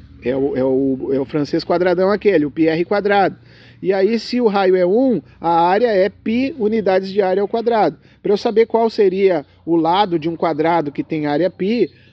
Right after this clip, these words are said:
bastaria eu pensar que a área do quadrado é L ao quadrado, lado ao quadrado. Então, se eu tiver um lado valendo raiz de π, esse é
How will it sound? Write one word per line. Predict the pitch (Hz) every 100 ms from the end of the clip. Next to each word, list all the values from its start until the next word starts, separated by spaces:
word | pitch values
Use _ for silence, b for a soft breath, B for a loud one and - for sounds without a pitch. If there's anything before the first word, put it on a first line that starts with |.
| -
bastaria | 160 170 185 175 214 233 208
eu | 196
pensar | 202 185 - 190
que | 208
a | 214
área | 180 175
do |
quadrado | 180 175 165 170 156
é | 156 151 165
L | 160
ao | 151
quadrado, | 170 165 170 196 214
lado | 165 156
ao | 156
quadrado. | 156 196 180 196 226 208 b b b
Então, | 160 202
se | 196
eu | 220
tiver | 220 202
um | 202
lado | 196 196 180
valendo | 175 185 180 175 165
raiz | 165 165 190 240 185
de | 214
π, | 208 220 320 b b b b
esse | 190 220 - 269
é | 214 220 233